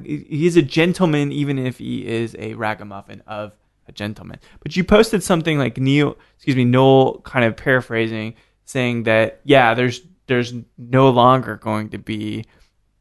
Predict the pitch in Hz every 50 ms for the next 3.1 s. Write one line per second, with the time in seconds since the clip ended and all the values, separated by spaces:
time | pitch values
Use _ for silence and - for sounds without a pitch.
0 | _ _ - - 110 104 104 98 98 95 - 104 98 95 - - 92 87 - 98
1 | - 107 104 101 - 107 101 101 104 101 101 104 92 101 95 - 107 101 101 98
2 | 101 _ 98 85 101 98 98 92 92 - - - - 101 101 98 95 87 - 92
3 | _ _